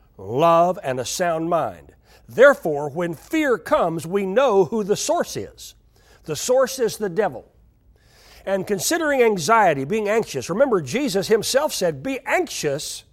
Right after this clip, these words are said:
for nothing." Now, I was studying over the weekend from Second Chronicles chapter twenty. It's quite an amazing story. Jehoshaphat was king of Judah, and he was over all that kingdom, all that part of the world there,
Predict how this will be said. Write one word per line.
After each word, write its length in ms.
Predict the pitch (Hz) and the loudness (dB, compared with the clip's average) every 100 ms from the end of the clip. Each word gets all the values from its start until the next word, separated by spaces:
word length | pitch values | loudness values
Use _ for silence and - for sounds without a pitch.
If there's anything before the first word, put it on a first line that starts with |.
| _ _ _ | _ _ _
for 260 | - 196 214 | -4 -2 0
nothing." 560 | 214 254 240 - 92 71 _ _ _ _ _ _ _ _ | 0 -2 -2 -4 -8 -10 _ _ _ _ _ _ _ _
Now, 220 | 190 170 - | -4 -4 -4
I 60 | 190 | -8
was 120 | 185 | -4
studying 540 | - 339 330 220 196 | -2 0 2 2 0
over 140 | 214 180 | 0 -4
the 80 | 185 | -4
weekend 560 | 226 - 156 135 147 - _ _ _ | -4 -6 -6 -6 -8 -14 _ _ _
from 340 | - 170 156 | -2 -2 -2
Second 400 | - 277 254 220 | 0 2 2 -4
Chronicles 760 | - 220 202 - 131 123 127 - _ _ | 0 2 2 0 -6 -6 -10 -16 _ _
chapter 380 | - 208 190 160 | -4 -4 -4 -10
twenty. 380 | - 190 143 87 _ _ _ _ _ _ _ - | -8 -4 -4 -6 _ _ _ _ _ _ _ -12
It's 140 | - | -10
quite 260 | - 247 311 | 0 4 6
an 80 | 302 | 4
amazing 400 | 269 269 220 220 | 2 2 2 -2
story. 420 | - 185 104 92 | 2 2 2 -6
Jehoshaphat 840 | 139 143 294 - 190 147 160 - | -4 4 4 4 -2 0 0 0
was 160 | 160 - | -6 -8
king 340 | - 277 285 | 2 2 4
of 80 | 247 | 0
Judah, 380 | 143 202 101 - _ _ _ _ _ _ _ _ _ - - | -2 -4 -4 -12 _ _ _ _ _ _ _ _ _ -20 -8
and 140 | 139 | -2
he 140 | 233 | 0
was 120 | 240 226 | 2 8
over 320 | 262 240 233 | 8 10 6
all 520 | 226 247 262 269 269 | 8 8 10 10 8
that 240 | 262 - | 6 0
kingdom, 360 | - 254 175 131 | -2 0 0 0
all 280 | 170 233 240 | 4 6 6
that 240 | 240 240 | 4 0
part 300 | - 254 240 | 0 4 4
of 80 | 196 | 4
the 80 | 196 | 4
world 440 | 196 196 151 123 | 4 4 2 -2
there, 240 | 107 92 | -6 -10